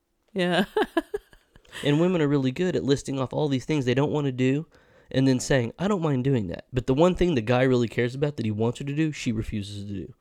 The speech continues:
Speaker 1: Yeah, I know.
Speaker 2: She's like, "I cook your meals, I fold your clothes, I make the bed, I do all this stuff for you." And the guy's like, "I could give a shit.
Speaker 1: Mm-hmm.
Speaker 2: Suck on it,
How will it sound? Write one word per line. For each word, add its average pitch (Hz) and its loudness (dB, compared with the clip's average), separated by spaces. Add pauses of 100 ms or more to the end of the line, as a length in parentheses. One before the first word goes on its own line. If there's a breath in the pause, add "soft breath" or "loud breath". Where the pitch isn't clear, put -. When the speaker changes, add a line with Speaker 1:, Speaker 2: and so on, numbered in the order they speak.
(100)
Speaker 1:
Yeah, 160 -6
I 160 -4
know. 165 -6 (200)
Speaker 2:
She's 117 -6
like, 110 -6
"I 147 -4
cook - -6
your 117 -6
meals, 170 -4 (320 soft breath)
I 127 -4
fold 113 0
your 104 -10
clothes, 160 -6 (340 soft breath)
I 113 -4
make 117 -2
the 113 -4
bed, 156 -2
I 135 0
do 120 -4
all 165 -2
this 160 -4
stuff 160 -2
for - -10
you." - -6
And 113 -2
the 127 0
guy's 143 -2
like, 135 -4
"I 190 -4
could 147 -8
give 175 -6
a 196 -6
shit. - -10 (720)
Speaker 1:
Mm-hmm. 175 0 (320)
Speaker 2:
Suck - -4
on 208 0
it, - -4